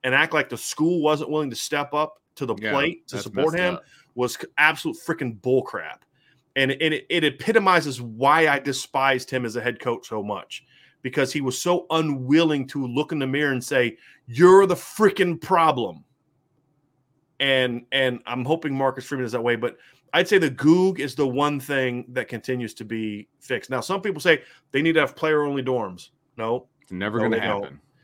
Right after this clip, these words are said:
Speaker 2: And
Speaker 1: Nor
Speaker 2: it's not
Speaker 1: should it.
Speaker 2: Yeah, exactly.
Speaker 1: Nor
Speaker 2: And
Speaker 1: should it.
Speaker 2: I don't want it to happen. You,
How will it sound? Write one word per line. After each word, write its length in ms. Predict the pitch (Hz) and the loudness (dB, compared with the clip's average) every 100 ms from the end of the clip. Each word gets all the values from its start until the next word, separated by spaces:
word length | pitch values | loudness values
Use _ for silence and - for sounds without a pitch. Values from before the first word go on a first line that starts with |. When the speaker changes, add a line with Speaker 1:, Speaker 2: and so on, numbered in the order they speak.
| - | -4
Speaker 2:
And 120 | 107 | 2
Speaker 1:
Nor 120 | 160 | 4
Speaker 2:
it's 80 | 160 | 4
not 60 | 117 | 2
Speaker 1:
should 180 | 185 147 | 2 0
it. 260 | - - | -2 -4
Speaker 2:
Yeah, 240 | 113 117 82 87 | 0 0 -2 -2
exactly. 500 | 110 98 139 143 98 | -4 -2 -2 -2 -4
Speaker 1:
Nor 100 | - | -4
Speaker 2:
And 80 | - | -2
Speaker 1:
should 200 | 127 110 | -2 -2
it. 260 | - - - | -6 -14 -4
Speaker 2:
I 80 | 117 | 0
don't 180 | 147 98 | 0 2
want 180 | 160 170 | 0 0
it 60 | |
to 60 | 98 | -2
happen. 440 | 98 82 82 82 | -4 -4 -6 -4
You, 200 | 120 - | -2 -2